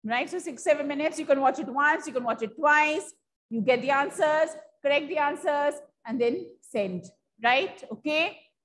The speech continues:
And here, please write down your admission number also with your name. I, I don't want any fake I Ds. If there are two persons with the same name, both will get zero. That person here, whoever has written your fake, uh, name, is going to make you suffer. So please, uh,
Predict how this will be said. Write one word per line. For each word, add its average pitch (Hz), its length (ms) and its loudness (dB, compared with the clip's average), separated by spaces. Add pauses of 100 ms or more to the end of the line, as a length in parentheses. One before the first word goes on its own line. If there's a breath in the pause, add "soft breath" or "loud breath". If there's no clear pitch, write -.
(100)
And 302 320 4
here, 302 260 6
please 311 500 -6
write 285 280 4
down 285 260 4
your 302 100 -2
admission 269 540 0
number 254 400 2
also 214 300 2
with 208 120 -2
your 214 120 -2
name. 196 220 -8 (1200)
I, 277 280 6
I 294 40 6
don't 320 160 6
want 320 200 4
any 302 180 2
fake 277 320 -2
I 269 180 2
Ds. 302 320 -8
If 262 140 2
there 269 120 2
are 269 80 0
two 359 260 0
persons 311 280 2
with 311 100 -8
the 311 80 -8
same 294 260 -6
name, 302 140 -2
both 285 200 6
will 311 120 -4
get 294 180 4
zero. 269 340 2 (680)
That 262 220 2
person 302 360 2
here, 302 160 2
whoever 285 280 4
has 294 160 2
written 285 220 -6
your 285 180 -2
fake, 262 380 0
uh, 226 240 2
name, 233 280 -4
is 240 120 -8
going 240 280 2
to 247 140 -4
make 233 240 -6
you 262 120 -8
suffer. 202 380 -2 (420)
So - 140 -2
please, 294 380 0
uh, 226 240 4